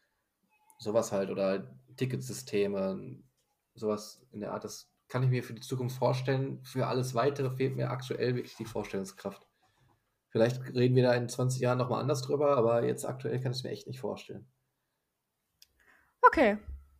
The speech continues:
Speaker 2: Ich würd sagen, da schließe ich mich sogar teilweise an.
Speaker 1: Wie teilweise? Warum teilweise?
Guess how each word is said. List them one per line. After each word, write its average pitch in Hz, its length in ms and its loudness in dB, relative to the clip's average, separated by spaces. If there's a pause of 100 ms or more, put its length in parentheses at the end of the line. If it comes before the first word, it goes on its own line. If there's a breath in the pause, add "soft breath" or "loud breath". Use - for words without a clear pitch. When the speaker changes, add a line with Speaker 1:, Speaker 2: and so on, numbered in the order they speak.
(480)
Speaker 2:
Ich 226 160 -4
würd 269 140 4
sagen, 277 460 8 (680)
da 226 80 0
schließe 262 300 0
ich 240 60 -8
mich 247 160 -6
sogar 240 220 -4
teilweise 214 460 -6
an. 190 200 -12 (1500)
Speaker 1:
Wie 101 140 0
teilweise? 98 480 0
Warum 104 220 0
teilweise? 98 580 -2